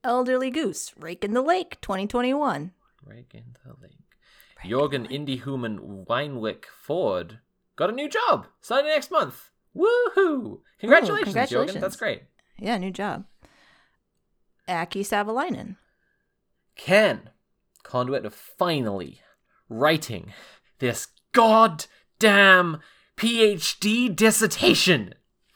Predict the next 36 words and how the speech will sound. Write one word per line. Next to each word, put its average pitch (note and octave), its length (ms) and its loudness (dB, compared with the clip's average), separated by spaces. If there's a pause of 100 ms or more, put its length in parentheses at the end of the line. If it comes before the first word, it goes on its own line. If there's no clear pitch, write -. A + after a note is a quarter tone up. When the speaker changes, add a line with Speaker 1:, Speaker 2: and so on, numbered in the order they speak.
(400)
Speaker 2:
I B2+ 100 -2
know D3 180 4
that D3+ 140 4
one's C#3+ 160 -2
been C#3 120 -2
in C3 100 0
a B2+ 80 0
while, A#2+ 380 4
so C#3 160 -2
I'm G#2+ 100 -2
trying A2+ 180 -2
to G#2+ 60 -6
give G2 160 -4
it F#2 80 -6
a F#2+ 40 -6
lot F#2+ 300 0
of, F2 300 -10 (340)
like, F#2+ 240 -4
fine, G#2 540 -2
you G#2 120 -10
know? A#2 200 -6 (260)
Speaker 1:
Yeah, G#3 380 4
it's, F3 100 -8
Speaker 2:
Like, F3 180 -2
Speaker 1:
like, F#3 60 -2
Speaker 2:
there's F3+ 100 6
Speaker 1:
more F3+ 60 2
Speaker 2:
the - 40 0
Speaker 1:
and - 80 0
more - 80 2
Speaker 2:
energy. G3 100 -4
Speaker 1:
frustrating E3+ 800 -4
every E3 220 -6
Speaker 2:
Yeah. - 100 -8
Speaker 1:
month. C#3+ 260 -10 (460)
Uh, G3 100 -4